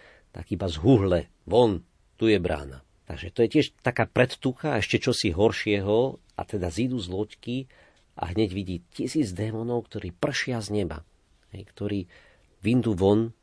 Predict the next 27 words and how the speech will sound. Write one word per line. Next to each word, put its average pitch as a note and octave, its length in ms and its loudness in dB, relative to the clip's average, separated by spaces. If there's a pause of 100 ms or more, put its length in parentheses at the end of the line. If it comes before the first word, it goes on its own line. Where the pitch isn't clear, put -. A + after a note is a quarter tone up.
(160)
preplavia F2+ 500 -6
sa - 160 -12
po - 160 -12
tej E2+ 240 -6
rieke E2+ 320 -8
Styx, - 480 -12 (320)
pred G2+ 240 -2
brány A#2 480 2
týchto - 380 -6
horiacich G#2 580 0
veží, F2 460 -4 (400)
vyhodí G#2 580 2
ich - 80 -18
Flegias, F2 480 -4
povie: D#2 220 -4
„Von, G#2 340 6 (380)
tade E2 180 -2
to E2 140 -10
sa E2+ 160 -12
schádza.“ E2+ 500 -10 (920)
A D#2+ 420 -8 (400)
budú F2+ 240 -2
čeliť - 640 -2
ďalšej E2+ 480 -2 (400)
skupine - 640 -2
odporníkov, E2+ 800 -4
ktorí D#2+ 340 -12